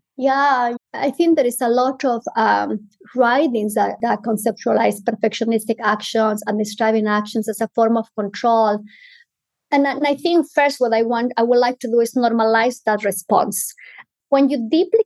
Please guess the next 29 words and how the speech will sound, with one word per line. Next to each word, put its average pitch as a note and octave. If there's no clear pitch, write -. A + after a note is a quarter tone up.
care C4+
about G#3
things G#3+
and A3+
you're A3
prone C#4+
to C#4
get G#3+
things G#3
and G#3
do C4+
things A3
right G3+
and G3
perfectly, C4+
it B3+
is F4
scary C4+
when G3+
you G#3
don't G#3
know G3+
how G#3+
the G#3+
outcome G#3
is G3
going G3+
to -
go. -